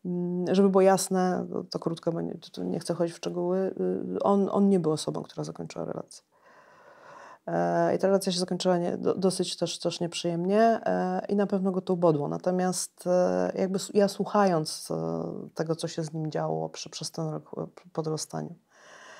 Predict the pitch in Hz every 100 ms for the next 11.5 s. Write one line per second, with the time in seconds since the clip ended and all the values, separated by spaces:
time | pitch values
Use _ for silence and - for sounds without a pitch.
0 | - - - 170 170 170 170 165 170 -
1 | - 196 190 190 180 - 180 185 185 -
2 | 180 180 170 170 170 165 160 165 165 165
3 | 165 160 160 165 - - 170 170 - -
4 | 170 - _ - - - - 170 165 147
5 | 147 - 156 - - 165 165 160 151 156
6 | 156 - 156 156 151 - 151 156 175 180
7 | 170 151 - - _ - - - _ -
8 | 147 170 180 180 170 143 143 - - -
9 | 151 151 - 156 151 147 156 156 160 160
10 | 170 165 170 170 185 185 180 - 160 160
11 | 156 156 175 208